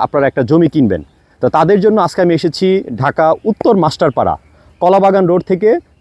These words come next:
just দুই মিনিটের ওয়াকিং ডিস্টেন্সে আমি এসে পড়েছি। আমার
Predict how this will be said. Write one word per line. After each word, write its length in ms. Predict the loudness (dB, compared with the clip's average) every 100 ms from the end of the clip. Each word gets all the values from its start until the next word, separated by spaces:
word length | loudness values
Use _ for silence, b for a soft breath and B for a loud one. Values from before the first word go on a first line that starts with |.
| _
just 420 | -4 2 2 0 -12 -20 _
দুই 220 | -2 2 2
মিনিটের 400 | 2 0 2 2
ওয়াকিং 320 | 2 0 0 0
ডিস্টেন্সে 500 | 0 -2 -4 0 -2 -2 b b
আমি 140 | -2
এসে 160 | 0 0 0
পড়েছি। 260 | 0 0 -2 -2 b 0 2
আমার 360 | 2 2 2